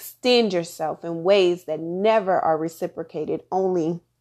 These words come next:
to be devalued, disrespected, and disregarded until you are needed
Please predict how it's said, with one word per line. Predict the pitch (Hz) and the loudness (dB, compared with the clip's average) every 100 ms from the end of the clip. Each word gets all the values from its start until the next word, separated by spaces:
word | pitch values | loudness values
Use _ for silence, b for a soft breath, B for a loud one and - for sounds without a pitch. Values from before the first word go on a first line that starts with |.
| _ _ _ _ _ _ _ | _ _ _ _ _ _ _
to | - 226 | -6 -4
be | 170 170 160 | 0 -2 -2
devalued, | 165 160 185 196 185 175 170 170 | -6 2 4 4 2 0 -2 -4
disrespected, | 165 - 165 - - 196 - 175 170 - b b b b b - | -10 -10 -12 -12 -8 -8 -8 -10 -10 -12 b b b b b 0
and | 196 185 180 170 170 _ 175 | 2 2 0 -2 -4 _ 0
disregarded | 202 202 - 180 165 170 170 170 165 | 2 2 -2 -4 0 2 4 0 -2
until | 170 160 - 196 | -6 -8 -6 -4
you | 175 175 - | -4 -6 -6
are | 170 | -8
needed | 165 160 160 160 | -6 -8 -6 -8